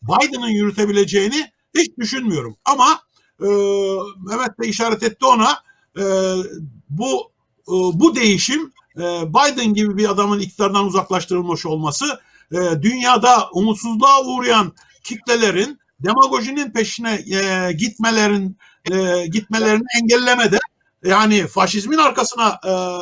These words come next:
takılmada bir fren görevi, e, görmede, e, bizim için, e, önemli bir, e, rol oynuyor.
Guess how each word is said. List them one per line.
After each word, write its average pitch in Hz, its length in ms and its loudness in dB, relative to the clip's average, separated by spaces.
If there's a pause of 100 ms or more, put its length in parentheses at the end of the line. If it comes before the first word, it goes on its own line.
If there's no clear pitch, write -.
(160)
takılmada 208 760 0 (360)
bir 202 220 0 (140)
fren 269 440 0
görevi, 220 360 6 (160)
e, 180 420 0
görmede, 190 640 0 (300)
e, 185 320 -4
bizim 262 260 -6
için, 226 380 -8 (120)
e, 180 60 -2
önemli 202 640 0
bir, 240 120 -2
e, 226 240 -4 (460)
rol 254 260 0
oynuyor. 202 340 2